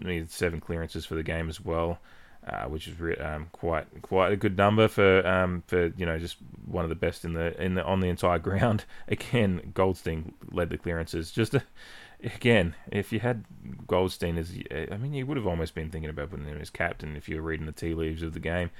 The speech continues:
um, for, for the A F L fantasy. But anyway, back to Bergman. Um, like I said, he only had twenty-one disposals for the game. It's just the, the efficiency of his disposal. It was obviously sixteen kicks. He had t-,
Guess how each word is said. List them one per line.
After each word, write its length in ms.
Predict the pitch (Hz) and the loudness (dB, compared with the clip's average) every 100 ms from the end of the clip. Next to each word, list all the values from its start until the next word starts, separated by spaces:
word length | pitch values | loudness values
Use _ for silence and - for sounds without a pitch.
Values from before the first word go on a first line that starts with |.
| - - - - | -16 -18 -18 -6
um, 300 | - 90 90 | 2 4 4
for, 80 | - | 0
for 160 | 95 101 | -2 2
the 120 | 98 | 4
A 100 | 98 | 4
F 120 | 87 | 4
L 80 | 92 | 0
fantasy. 460 | - 90 92 - 92 | 2 0 0 0 2
But 280 | 98 95 - | 4 4 2
anyway, 280 | 131 120 92 | 4 6 6
back 200 | 120 123 | 4 4
to 80 | 92 | 0
Bergman. 460 | 92 87 85 82 107 - _ _ _ _ - - _ - _ - | 4 4 4 -2 -6 -14 _ _ _ _ -20 -20 _ -20 _ 2
Um, 280 | 92 87 | 4 4
like 120 | 92 87 | 4 2
I 40 | |
said, 220 | - 85 - - - - | 0 -4 -6 -18 -20 -8
he 80 | - | 2
only 120 | 165 | 4
had 100 | 185 | 4
twenty-one 340 | - 147 127 110 | 4 2 4 4
disposals 440 | - 101 98 90 | 6 6 6 2
for 80 | 90 | -2
the 80 | 85 | 2
game. 300 | 90 92 82 | 4 4 2
It's 100 | - | -4
just 140 | 135 | -2
the, 100 | 147 | -2
the 240 | 95 98 | 0 -4
efficiency 480 | 78 - 98 92 - | -4 -4 -6 -6 -4
of 60 | 82 | -4
his 80 | 82 | -4
disposal. 300 | 90 82 82 | -4 -4 -4
It 120 | 90 | -4
was 140 | 90 | -2
obviously 340 | 90 98 92 85 | -2 -2 -2 -6
sixteen 380 | - 120 98 87 | -8 -6 -6 -4
kicks. 280 | 90 85 | -4 -2
He 60 | 95 | 0
had 140 | 90 | -2
t-, 100 | - | -4